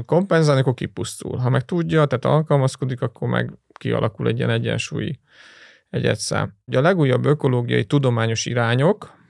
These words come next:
azok azt mondják, hogy az evolúciós elmélet téves.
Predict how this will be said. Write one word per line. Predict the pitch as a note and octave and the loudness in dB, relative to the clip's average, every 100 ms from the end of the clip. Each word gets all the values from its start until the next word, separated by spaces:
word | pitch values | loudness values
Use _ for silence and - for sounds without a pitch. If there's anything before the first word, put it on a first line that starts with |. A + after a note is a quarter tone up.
| _ | _
azok | - B2 B2+ C3 | -4 0 0 0
azt | D#3+ G3+ | 0 0
mondják, | - B2+ B2+ C3 D#3+ - | 0 -2 0 2 0 -2
hogy | C#3 | -4
az | B2+ D3+ | 0 2
evolúciós | E3 C3 B2 A#2+ A#2 | 2 2 0 -2 0
elmélet | C3 B2+ B2+ A#2 A#2 | 0 0 0 0 0
téves. | - A#2+ A2+ - G2+ - - | 0 -2 0 -2 -2 -6 -12